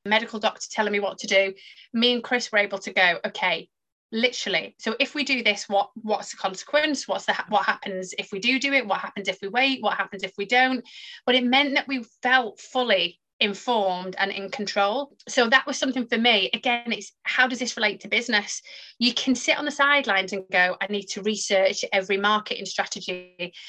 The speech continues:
every, which kind of funnel am I gonna have? What kind of client customer journey am I gonna have?" And you can wait and have all of this information and do absolutely bugger all with it. And we've met these people. We all know these people. They've got brilliant business ideas.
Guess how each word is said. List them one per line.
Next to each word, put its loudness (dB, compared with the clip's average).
every, 0
which -4
kind 2
of -4
funnel -2
am 2
I 2
gonna -2
have? 2
What 0
kind -2
of 0
client 4
customer -4
journey 0
am 0
I 2
gonna -2
have?" 0
And 2
you 0
can 0
wait 2
and -4
have 0
all 0
of -4
this -4
information -2
and 0
do -2
absolutely -2
bugger 2
all 0
with 2
it. 2
And 2
we've -2
met -2
these -10
people. -4
We 0
all 2
know -2
these -8
people. -6
They've -8
got -4
brilliant -2
business -6
ideas. -6